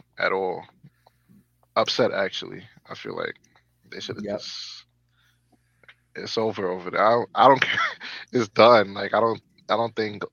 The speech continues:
Speaker 1: Lonzo coming back saves them. I don't think anything can save them at this point. They gotta blow that up in the off
Speaker 2: They sh-
Speaker 1: season for sure.
Speaker 2: They, they should have blown it up last year.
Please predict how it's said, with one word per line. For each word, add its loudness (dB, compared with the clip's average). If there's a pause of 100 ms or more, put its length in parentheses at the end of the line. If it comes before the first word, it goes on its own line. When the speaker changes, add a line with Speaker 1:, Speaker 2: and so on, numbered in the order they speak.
(100)
Speaker 1:
Lonzo -2
coming -8
back 0
saves -6
them. -8
I -2
don't -6
think -8
anything -12 (800)
can -12
save -6
them -20
at -20
this -20
point. -18 (1080)
They -4
gotta -2
blow -14
that -6
up -12 (380)
in -8
the -2
off 0
Speaker 2:
They -2
sh- -6
Speaker 1:
season -16 (100)
for -18
sure. -8
Speaker 2:
They, -4 (140)
they -8
should -10
have -4
blown 2
it 4
up 0
last 2
year. -4